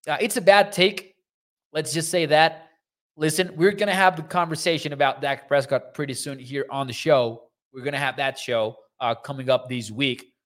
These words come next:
an honest Dak Prescott conversation and where the Cowboys stand with Dak. We're gonna do all that. But if the player had go, go, uh, you know, gone out there and said, "Dak sucks in the playoffs and that concerns me,"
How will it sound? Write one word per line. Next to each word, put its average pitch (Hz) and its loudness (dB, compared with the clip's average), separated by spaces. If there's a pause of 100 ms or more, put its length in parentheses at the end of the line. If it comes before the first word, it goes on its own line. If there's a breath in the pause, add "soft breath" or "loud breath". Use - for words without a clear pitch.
(140)
an 123 -18
honest 143 -4 (540)
Dak 135 -4
Prescott 165 -2
conversation 131 -8
and 117 -12
where 135 -2
the 127 -8
Cowboys 127 -6
stand 202 -6
with 135 -8
Dak. 113 -4 (200)
We're 175 -6
gonna 214 -2
do 160 0
all 135 4
that. 120 0 (420)
But 240 4 (1200)
if 180 2
the 160 -4
player 202 6
had 170 2
go, 160 -4
go, 147 0
uh, 131 0
you 131 -4
know, 120 -6
gone 143 -4
out 139 0
there 135 -2
and 123 -8
said, 127 -4 (440)
"Dak 139 -4
sucks 139 0
in 143 -12
the 131 -10
playoffs 143 0
and 123 -16
that 127 -4
concerns 131 -10
me," 185 -12